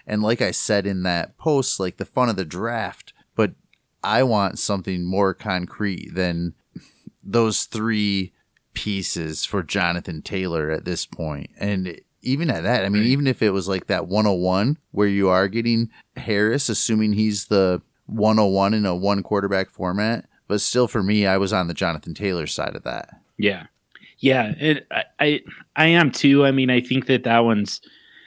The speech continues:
Speaker 2: that, that one's probably close value-wise. The problem is, you know, like, what we do know about this class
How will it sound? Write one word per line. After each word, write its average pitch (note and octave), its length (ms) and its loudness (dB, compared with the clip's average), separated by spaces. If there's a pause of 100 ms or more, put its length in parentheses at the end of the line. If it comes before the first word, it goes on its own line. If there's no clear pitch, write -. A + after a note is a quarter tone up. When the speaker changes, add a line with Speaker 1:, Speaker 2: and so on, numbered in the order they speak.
(280)
Speaker 2:
that, D#3 140 4
that D#3 100 8
one's D3 200 6
probably A#2 500 2
close A2 640 2
value-wise. A#2 1120 2 (360)
The B2 80 0
problem C#3 440 4
is, A2+ 640 0 (220)
you A2 180 0
know, F2+ 320 -2 (460)
like, C3 320 4
what C3+ 160 6
we B2+ 100 4
do C#3+ 240 4
know B2+ 220 4
about G#2+ 320 4
this G2+ 180 -2
class F#2+ 640 -4